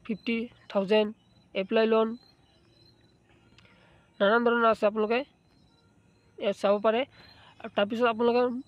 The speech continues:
মূল কথা আছিলে, আপোনালোকে লিষ্টখন কেনেকৈ check কৰিব। আপোনালোকে লি-, লিষ্টখন check কৰিবৰ কাৰণে আপোনালোকে left ছাইডত চাব, three line আছে, তাত click কৰি দিব।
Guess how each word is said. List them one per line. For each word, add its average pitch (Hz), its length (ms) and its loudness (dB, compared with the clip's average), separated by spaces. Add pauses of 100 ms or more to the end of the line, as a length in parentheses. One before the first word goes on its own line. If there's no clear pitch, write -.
মূল 220 180 -4
কথা 226 240 -2
আছিলে, 233 260 -2
আপোনালোকে 233 340 0
লিষ্টখন 233 340 -2
কেনেকৈ 233 280 0
check 226 160 -8
কৰিব। 233 220 0 (600)
আপোনালোকে 226 320 0
লি-, 226 400 -6
লিষ্টখন 220 360 -2
check 233 200 -4
কৰিবৰ 233 260 -2
কাৰণে 233 200 -2
আপোনালোকে 220 360 -4
left 208 220 -6
ছাইডত 226 200 -4
চাব, 214 160 -2 (160)
three 214 200 -8
line 226 160 -2
আছে, 240 200 -4 (540)
তাত 202 200 -10
click 220 240 -6
কৰি 226 180 0
দিব। 233 140 -4